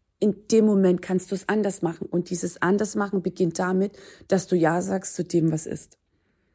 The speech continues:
Okay, also auf und ab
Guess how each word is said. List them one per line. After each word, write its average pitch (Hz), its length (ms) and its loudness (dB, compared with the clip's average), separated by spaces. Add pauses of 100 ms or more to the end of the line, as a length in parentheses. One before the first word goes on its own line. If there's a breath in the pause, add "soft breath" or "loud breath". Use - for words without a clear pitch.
(400)
Okay, 226 400 -2
also 170 400 0 (320 soft breath)
auf 285 300 2
und 233 240 -2
ab 208 260 -4